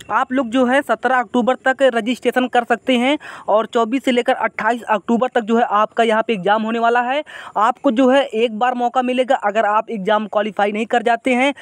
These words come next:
तो आपको दोबारा मौका मिलेगा। तीन से चार बार मौके यहाँ पे मिलने वाले हैं। तो बहुत ही बड़ी खुशखबरी है। A to Z पूरी जानकारी हम आपको देने वाले हैं, कैसे फॉर्म को अप्लाई करना है, कौन कौन से लोग फॉर्म को अप्लाई कर सकते हैं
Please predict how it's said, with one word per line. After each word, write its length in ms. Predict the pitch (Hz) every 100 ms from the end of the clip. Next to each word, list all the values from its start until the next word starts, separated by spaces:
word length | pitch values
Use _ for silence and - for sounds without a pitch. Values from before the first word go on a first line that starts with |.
| - -
तो 60 | 233
आपको 320 | 214 233 262
दोबारा 340 | 214 208 226
मौका 260 | 233 226 247
मिलेगा। 380 | 240 240 247 254 _ -
तीन 220 | 269 269
से 120 | 269
चार 300 | - 226 240
बार 160 | 226 240
मौके 300 | 220 214 247
यहाँ 180 | 208 208
पे 60 |
मिलने 260 | 214 214 226
वाले 220 | 220 240
हैं। 240 | 233 269 311 - - -
तो 60 |
बहुत 280 | 190 220 285
ही 60 | 269
बड़ी 180 | 240 277
खुशखबरी 460 | 247 - 233 262
है। 140 | 269 214
A 140 | 233 -
to 80 | 269
Z 260 | 226 277 254 - _ - _
पूरी 200 | 240 277
जानकारी 420 | 247 254 247 254 247
हम 160 | 240
आपको 220 | 233 233
देने 200 | 208 220
वाले 200 | 240 240
हैं, 80 | 247 -
कैसे 240 | 233 269
फॉर्म 260 | 240 240 240
को 100 | 240
अप्लाई 220 | 233 233
करना 280 | 240 240 247
है, 100 | 262
कौन 280 | - 247 262
कौन 180 | 254
से 120 | 247 240
लोग 200 | 247 -
फॉर्म 220 | 226 233
को 100 | 233
अप्लाई 240 | 214 214
कर 200 | 226 240
सकते 300 | 226 208 254
हैं 240 | 240 285